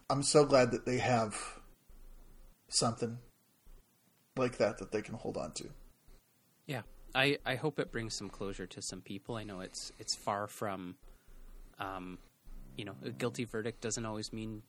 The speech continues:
Speaker 2: justice for a lot of people, but I, I hope that it I, I mean, I think, as McCormick has said, like, just the community of people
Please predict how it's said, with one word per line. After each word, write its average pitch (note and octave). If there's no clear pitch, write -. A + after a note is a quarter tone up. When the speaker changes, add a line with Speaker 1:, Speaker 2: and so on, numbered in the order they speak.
Speaker 2:
justice -
for -
a C#3+
lot C#3
of -
people, -
but E2+
I, G#2+
I G#2+
hope -
that A2+
it -
I, A#2+
I B2
mean, A2+
I B2
think, C3+
as A#2
McCormick A#2
has G2+
said, G2+
like, G2
just -
the -
community B2
of -
people G#2+